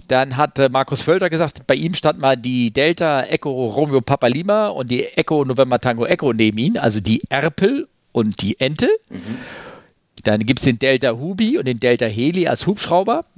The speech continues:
Speaker 1: und natürlich als das letzte ultimative Kennzeichen von allen die Delta Echo Alpha Tango Hotel, die Death.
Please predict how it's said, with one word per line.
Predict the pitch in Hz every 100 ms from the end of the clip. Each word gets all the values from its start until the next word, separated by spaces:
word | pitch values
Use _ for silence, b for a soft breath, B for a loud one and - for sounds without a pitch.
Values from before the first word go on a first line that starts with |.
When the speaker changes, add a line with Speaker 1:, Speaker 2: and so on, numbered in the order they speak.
| -
Speaker 1:
und | 139 185 226 -
natürlich | 127 - 170 170 117
als | 110
das | 120 -
letzte | 127 - -
ultimative | 151 143 120 113 - 127 113
Kennzeichen | - 123 - 113 110
von | 107 104
allen | - 110 110 104
die | 95
Delta | - 127 147 117 -
Echo | 139 - 110 -
Alpha | - 107 117 110 104 - b b b
Tango | - 113 110 101 -
Hotel, | 107 117 95 85 - b -
die | 104
Death. | 95 - 104